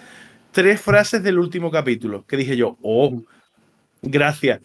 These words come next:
Me lo podíais haber puesto al principio y hubiéramos terminado antes, ¿vale? Porque el resto es como, pff,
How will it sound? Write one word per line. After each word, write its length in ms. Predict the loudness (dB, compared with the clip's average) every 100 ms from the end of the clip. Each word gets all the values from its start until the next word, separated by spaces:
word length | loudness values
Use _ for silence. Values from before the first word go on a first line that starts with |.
| _
Me 120 | 0
lo 80 | 2
podíais 320 | 2 2 2
haber 200 | 2 0
puesto 220 | 0 -2 -2
al 80 |
principio 460 | -2 -6 -2 0 2
y 20 |
hubiéramos 280 | 2 2 0
terminado 380 | -2 0 0 0
antes, 360 | 0 -4 -10 -14 -18 -16 -14 -8
¿vale? 340 | 0 4 4 2
Porque 260 | -2 2
el 120 | 2 4
resto 360 | 2 2 0
es 80 | 2
como, 460 | 0 2 4 2
pff, 80 | -2